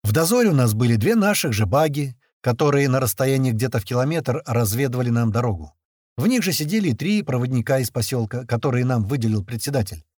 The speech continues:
Они пообещали показать нам дорогу на базу. Мужики тоже сейчас участвовали в расстреле колонны. Я точно видел,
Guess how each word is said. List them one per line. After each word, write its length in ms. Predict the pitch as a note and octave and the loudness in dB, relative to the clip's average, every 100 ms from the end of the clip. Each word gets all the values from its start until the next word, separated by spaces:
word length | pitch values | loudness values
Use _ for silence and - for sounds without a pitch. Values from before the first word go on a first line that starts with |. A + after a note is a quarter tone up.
| _ _ - | _ _ -2
Они 260 | B2+ C#3+ | 0 2
пообещали 540 | A#2+ B2 B2+ - B2+ A#2+ | 2 0 0 0 0 -2
показать 440 | A2+ A#2+ C3 A#2+ | -2 0 0 0
нам 200 | B2+ A#2 | 0 0
дорогу 400 | A#2 C3 A2 A#2 | 0 0 0 0
на 100 | A2 | 0
базу. 380 | B2+ A#2 E2+ - _ _ _ _ _ A2+ | 0 -2 -4 -12 _ _ _ _ _ 0
Мужики 360 | B2+ G#3 B3+ | 0 2 0
тоже 280 | - A3+ F#3+ | 0 0 0
сейчас 380 | - D#3+ E3+ D#3+ | -4 -2 0 0
участвовали 460 | D3+ D#3+ - C3 | 0 -2 0 -2
в 80 | G#2 | 0
расстреле 440 | D3+ - D#3+ B2+ G#2+ | 0 -2 -2 -2 0
колонны. 460 | D#3 E3+ G2 D#2 - _ _ _ | 0 0 0 -4 -10 _ _ _
Я 320 | G#2+ C3+ C#3 A#2 | 0 4 2 2
точно 340 | D3 C3+ - C3 | 0 0 2 0
видел, 420 | E3+ C3 F2+ | 0 0 -2